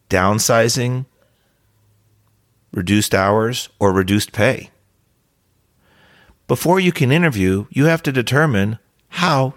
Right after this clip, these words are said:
to create or update your resume. And many times, people, especially today during covid times, need to repurpose themselves and their resumes.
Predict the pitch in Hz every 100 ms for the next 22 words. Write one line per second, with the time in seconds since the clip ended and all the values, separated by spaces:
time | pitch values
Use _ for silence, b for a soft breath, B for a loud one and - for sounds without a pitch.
0 | - 117 - 127 127 143 110 107 120 -
1 | 123 - 104 135 156 95 80 - - _
2 | _ _ _ _ _ _ _ b b b
3 | b 127 113 123 165 160 175 156 90 85
4 | - - _ _ - 120 - 139 147 -
5 | _ _ - - 104 110 143 143 - 147
6 | 139 147 135 139 151 151 123 90 101 90
7 | 90 92 - B B B 104 107 98 95
8 | 98 - 131 - 139 - 101 - 110 120
9 | 131 131 - _ _ - 101 113 117 110
10 | 107 85 78 67 - -